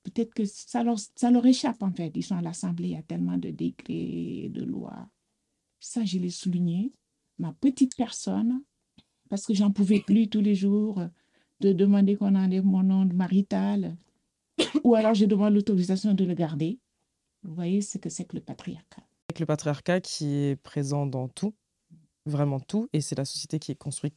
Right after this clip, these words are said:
Speaker 2: de cette manière-là, qui fait que forcément, euh, bah, potentiellement, les mecs, euh, de la manière, euh, de laquelle ils sont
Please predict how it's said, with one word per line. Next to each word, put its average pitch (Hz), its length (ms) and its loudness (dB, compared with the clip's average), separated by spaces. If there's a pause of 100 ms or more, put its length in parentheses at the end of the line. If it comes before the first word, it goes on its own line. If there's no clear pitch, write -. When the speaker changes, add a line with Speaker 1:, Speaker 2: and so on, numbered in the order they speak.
(140)
Speaker 2:
de 143 260 -2
cette 143 220 -2
manière-là, 147 420 2 (380)
qui - 140 -8
fait 208 160 0
que 175 100 0
forcément, 175 600 0 (480)
euh, 147 380 2 (300)
bah, 156 140 2
potentiellement, 180 920 0 (120)
les 170 240 4
mecs, 190 420 4
euh, 156 160 2
de 151 140 0
la 160 100 4
manière, 165 520 2
euh, 143 440 0
de 147 80 -2
laquelle 151 220 -2
ils 151 60 -4
sont 156 180 -4